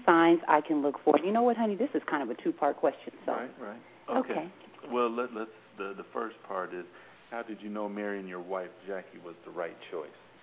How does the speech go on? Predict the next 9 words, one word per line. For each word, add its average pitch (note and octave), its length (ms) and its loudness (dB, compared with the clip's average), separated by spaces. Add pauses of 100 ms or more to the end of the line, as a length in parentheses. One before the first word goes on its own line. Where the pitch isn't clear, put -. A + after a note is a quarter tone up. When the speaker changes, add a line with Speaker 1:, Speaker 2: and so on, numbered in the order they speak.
(320)
Speaker 2:
And A#2+ 320 -4 (120)
I C#3 140 0
would D#3 220 -2 (260)
say, F#2 320 0 (280)
David, F#2+ 360 -8 (600)
um, F#2+ 480 0 (800)
first E3 260 4
of A2 120 -4
all, G2 340 4